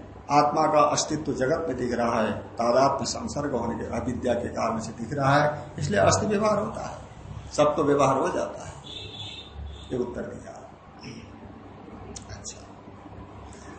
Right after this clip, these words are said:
ठीक है, देखें, कल्पितानाम प्राणादि भावानाम अधिष्ठान सत्तया सत्वेन,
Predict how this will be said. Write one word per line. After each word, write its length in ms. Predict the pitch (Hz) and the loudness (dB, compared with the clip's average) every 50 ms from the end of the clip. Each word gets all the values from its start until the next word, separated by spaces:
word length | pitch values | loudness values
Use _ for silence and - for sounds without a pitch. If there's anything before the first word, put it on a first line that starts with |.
| - - - - - - - - - - - - - - - - - - - - - - - - - | -16 -16 -16 -16 -16 -16 -16 -16 -14 -14 -14 -14 -14 -16 -14 -14 -14 -14 -14 -14 -14 -14 -14 0 6
ठीक 180 | 175 170 170 160 | 8 8 8 8
है, 200 | 135 127 123 123 | 6 6 6 4
देखें, 320 | 240 233 226 - - - - - - - - - - - - - - - - - - - - - - - - - - - - - - - - - - - - - - | 2 2 0 -2 -6 -8 -12 -14 -14 -16 -16 -16 -18 -18 -18 -18 -16 -16 -16 -16 -16 -16 -16 -14 -14 -14 -14 -16 -16 -16 -16 -16 -18 -18 -20 -20 -20 -18 -18 2 8
कल्पितानाम 800 | 160 180 196 196 262 226 220 202 196 190 190 190 190 190 190 - | 10 10 10 10 8 8 10 12 12 12 12 12 12 10 10 8
प्राणादि 460 | - 156 143 143 151 160 170 170 180 185 | 8 8 8 8 10 10 10 10 8 8
भावानाम 640 | 156 143 139 147 147 151 151 160 160 165 175 175 170 | 8 8 8 10 10 10 10 8 8 8 6 6 6
अधिष्ठान 520 | 156 147 143 139 - - 170 180 180 175 - | 6 4 4 4 4 2 4 4 4 2 2
सत्तया 480 | - 143 147 - - 147 156 165 165 156 | 2 2 2 2 2 2 4 4 4 4
सत्वेन, 480 | - 143 131 - - - 113 110 110 | 4 2 2 0 -2 -2 -4 -4 -4